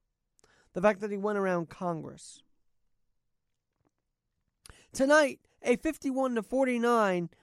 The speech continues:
against the Democrats says to me that,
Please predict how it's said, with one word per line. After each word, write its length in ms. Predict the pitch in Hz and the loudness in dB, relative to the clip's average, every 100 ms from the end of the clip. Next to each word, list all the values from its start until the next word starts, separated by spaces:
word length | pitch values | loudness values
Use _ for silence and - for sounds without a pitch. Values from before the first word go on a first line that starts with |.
| - | -8
against 400 | 208 190 247 247 | -4 -2 -2 -4
the 80 | 208 | -6
Democrats 800 | 190 220 202 - 143 151 - - _ _ _ _ _ _ _ _ _ _ _ | -4 -4 -6 -8 -10 -12 -16 -20 _ _ _ _ _ _ _ _ _ _ _
says 400 | - 277 247 - | 0 2 0 -4
to 140 | 240 | -6
me 480 | 240 277 226 233 220 _ _ _ _ _ _ _ _ _ _ _ _ _ _ _ _ _ _ _ | -4 -2 -4 -6 -10 _ _ _ _ _ _ _ _ _ _ _ _ _ _ _ _ _ _ _
that, 480 | 175 220 240 233 | -8 -4 -2 -2